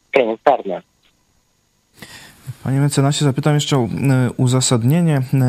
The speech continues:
Speaker 2: na razie znamy tylko taki, e, krótki, e, komentarz sędziego, e, ustny, uzasadnienie pisemne dopiero, e, mam nadzieję, wkrótce poznamy. E,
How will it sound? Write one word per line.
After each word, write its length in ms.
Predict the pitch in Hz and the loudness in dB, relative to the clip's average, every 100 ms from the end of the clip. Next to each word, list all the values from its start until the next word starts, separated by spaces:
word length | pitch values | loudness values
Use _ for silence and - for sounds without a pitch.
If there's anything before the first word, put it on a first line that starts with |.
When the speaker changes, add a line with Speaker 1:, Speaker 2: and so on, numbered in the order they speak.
| 123 | 2
Speaker 2:
na 140 | 120 120 | 0 0
razie 260 | 123 120 | 0 0
znamy 340 | 117 123 120 113 | 0 2 0 0
tylko 360 | 120 117 120 | -2 -2 -2
taki, 260 | 113 110 117 | -2 -2 0
e, 80 | 104 113 113 104 - | 0 0 0 0 -4
krótki, 480 | - 165 185 - 143 | 0 0 0 0 0
e, 420 | 120 131 120 117 | 2 0 2 0
komentarz 640 | - 123 117 113 113 107 | 0 0 0 0 -2 -4
sędziego, 640 | - 123 117 113 113 113 131 - - - - | -4 0 0 2 0 0 -2 -6 -20 -10 -2
e, 160 | 110 - | 0 2
ustny, 520 | 143 143 - 156 165 | 0 0 -2 0 2
uzasadnienie 560 | 127 - 120 117 120 113 | 0 -2 -2 0 0 -2
pisemne 480 | - - 123 120 110 | -6 -4 0 0 -2
dopiero, 380 | 110 120 113 113 - - - | -2 -2 -2 -4 -14 -18 -2
e, 40 | 110 107 107 104 104 101 | 0 2 2 0 0 0
mam 180 | 107 | 0
nadzieję, 400 | 107 104 110 107 | -2 0 0 0
wkrótce 520 | - - 120 120 - 117 | -4 -4 -4 -2 -2 0
poznamy. 680 | 131 120 131 120 107 127 - - - 120 | 2 2 2 2 0 -2 -4 -18 -4 2
E, 220 | 120 | 2